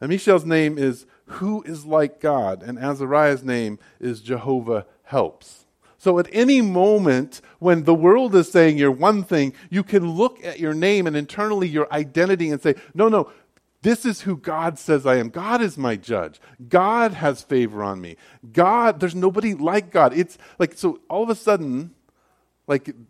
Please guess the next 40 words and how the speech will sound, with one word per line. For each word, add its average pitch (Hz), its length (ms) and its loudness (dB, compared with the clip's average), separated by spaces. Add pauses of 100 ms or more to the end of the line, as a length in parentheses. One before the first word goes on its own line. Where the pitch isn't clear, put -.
(380)
for 160 160 -4
a 135 100 -6
Jewish 202 420 -8
person, 110 600 -12
their 147 160 -4
name 147 520 -6
is 196 380 -4
their 107 220 -2
identity. 76 600 -12 (140)
It's - 220 -20
who 185 220 -14
they 175 180 0
are 147 300 -4
internally. 127 720 -12 (1600)
And 151 140 -6
so 170 280 4
the 135 200 -4
Babylonians 156 640 0
are 135 80 0
like, 127 240 -2
"Yes, 180 220 0
that's - 220 -12
right. 165 180 2
And 120 100 -10
so 127 120 -12
now 151 300 -2
we're 165 120 0
going 135 220 -4
to 131 80 -18
change 175 420 -12
that 87 260 -8
for 90 200 -12
you. 67 180 -20 (480)
We're 156 120 0
gonna 175 180 -2
strip - 540 -10
the 190 80 -6
very 175 240 2
internal 185 540 -4
thing 151 520 -4